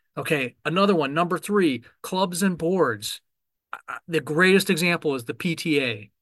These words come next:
If you're involved in the Parent Teacher Association or maybe coaching your kids' sports, wear your gear. I've got my C twenty-one gear on today. Just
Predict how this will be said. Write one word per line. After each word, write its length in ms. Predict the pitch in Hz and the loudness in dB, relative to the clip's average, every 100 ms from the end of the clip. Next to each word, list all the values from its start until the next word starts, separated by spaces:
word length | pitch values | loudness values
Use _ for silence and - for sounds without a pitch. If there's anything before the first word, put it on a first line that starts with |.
| _ - | _ -12
If 140 | 139 | -6
you're 160 | 180 185 | -2 0
involved 400 | 175 175 180 160 | 0 0 0 -2
in 80 | 143 | -6
the 60 | |
Parent 380 | 139 175 175 175 | -6 -6 -6 -6
Teacher 340 | - 190 - | -4 -2 0
Association 760 | 143 - 135 120 135 123 113 123 | -2 -2 -4 -4 -4 -4 -4 -6
or 80 | 120 | -4
maybe 320 | 175 170 165 | -4 -4 -8
coaching 480 | - - 190 - 180 | -10 -6 -4 -2 -4
your 120 | 170 | -6
kids' 320 | - 180 156 | -6 -6 -4
sports, 640 | - - 185 196 - - - - - - | -6 -6 -4 -4 -2 -4 -6 -10 -20 -12
wear 220 | - 185 | 2 4
your 200 | 262 247 | 6 2
gear. 460 | 202 175 247 233 117 | 0 2 2 2 -2
I've 160 | - 180 | -4 0
got 160 | 226 226 | 2 2
my 140 | 208 | 0
C 200 | 202 233 | -2 -4
twenty-one 480 | 202 220 220 220 233 | 0 -2 0 0 0
gear 260 | 202 170 | 2 2
on 180 | 143 127 | 2 0
today. 520 | 120 127 120 113 143 - _ _ - | -8 -4 0 0 0 -4 _ _ -2
Just 240 | 196 208 | 2 2